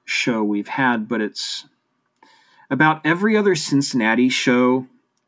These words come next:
isn't great for sales, but is amazing for buying. This one was good for buying, but it's like all the dealers there weren't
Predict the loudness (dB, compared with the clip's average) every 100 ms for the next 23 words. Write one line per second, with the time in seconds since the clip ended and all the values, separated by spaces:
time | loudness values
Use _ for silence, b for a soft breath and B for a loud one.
0 | _ -2 0 0 -2 -4 0 0 -2 -6
1 | -6 -4 -2 0 -2 -4 -4 -4 -4 -4
2 | -2 -2 -4 -6 -10 -10 -10 -10 -8 -10
3 | -12 b b b b b b _ -2 0
4 | 0 0 2 4 2 2 0 0 -2 -6
5 | -4 -6 -4 -4 -4 -6 -14 _ _ _
6 | _ _ _ _ _ _ _ _ _ _
7 | -20 _ _ _ _ _ _ _ _ _
8 | 2 2 0 0 0 0 -4 -16 _ _
9 | _ _ -2 0 2 0 -4 -2 2 4
10 | 4 2 0 -2 -2 -2 -2 -4 -6 -6
11 | -12